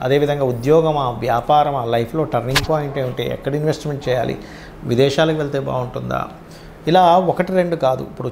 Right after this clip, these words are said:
చాలామంది ఏం చేస్తారంటే వివాహ సమయం ఒకటి ఉంటే అది తెలుసుకోకుండా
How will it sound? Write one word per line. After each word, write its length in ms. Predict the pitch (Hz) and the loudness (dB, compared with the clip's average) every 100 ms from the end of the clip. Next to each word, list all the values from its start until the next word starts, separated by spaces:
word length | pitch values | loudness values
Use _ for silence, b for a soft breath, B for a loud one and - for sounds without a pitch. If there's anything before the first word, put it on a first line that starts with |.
| - | 0
చాలామంది 380 | 143 156 160 143 | 2 2 0 -2
ఏం 60 | |
చేస్తారంటే 520 | 147 143 - 135 127 147 | -2 -2 -2 -4 -2 -4
వివాహ 440 | 127 139 147 151 | 2 4 6 4
సమయం 500 | - 143 151 185 160 | 2 0 2 2 0
ఒకటి 240 | 139 135 | -2 -2
ఉంటే 220 | 139 139 131 | -2 2 2
అది 180 | 123 | 2
తెలుసుకోకుండా 800 | 143 143 143 170 151 131 123 123 | 0 -2 0 0 0 0 0 0